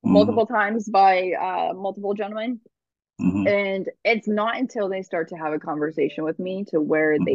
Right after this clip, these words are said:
Speaker 1: Mm-hmm.
Speaker 2: feel, uh, that I am at their level of what they would deem respect.
Speaker 1: Mm-hmm.
Speaker 2: And it's very sad to say that, as a matter of fact,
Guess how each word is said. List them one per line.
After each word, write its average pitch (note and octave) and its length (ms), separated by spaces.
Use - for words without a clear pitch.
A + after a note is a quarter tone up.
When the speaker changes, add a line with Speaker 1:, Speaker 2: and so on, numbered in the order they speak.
Speaker 1:
Mm-hmm. G2 180
Speaker 2:
feel, C#3+ 560
uh, D3 760
that F3 280
I E3+ 180
am D#3+ 500
at F3 260
their E3 180
level D#3 400
of E3 300
what D#3+ 300
they D#3 160
would D#3+ 260
deem C#3+ 260
respect. - 600
Speaker 1:
Mm-hmm. C3+ 300
Speaker 2:
And G3 160
it's - 220
very A#3 320
sad E3+ 300
to F3+ 120
say D3+ 200
that, D#3 340
as D#3+ 320
a D#3+ 80
matter D#3 320
of D#3+ 120
fact, D#3 420